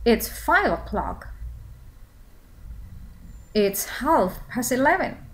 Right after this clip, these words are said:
It's quarter past two. ¿Cuándo se coloca A M y P M? En los documentos escritos muy seguramente notarás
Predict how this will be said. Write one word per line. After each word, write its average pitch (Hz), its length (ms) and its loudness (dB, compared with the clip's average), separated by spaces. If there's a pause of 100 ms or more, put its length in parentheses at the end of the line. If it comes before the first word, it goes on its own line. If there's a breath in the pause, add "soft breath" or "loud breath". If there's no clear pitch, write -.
(1200)
It's 240 240 2
quarter 330 680 4
past - 360 -4
two. - 220 -4 (1160 loud breath)
¿Cuándo 453 240 2
se 262 140 2
coloca 190 460 4
A - 40 -12
M 240 720 4 (420)
y 180 120 -2
P - 300 -4
M? 240 420 2 (2000 soft breath)
En 277 140 6
los 285 140 6
documentos 302 480 4
escritos 240 440 4
muy 269 320 6
seguramente 196 560 2
notarás 190 720 2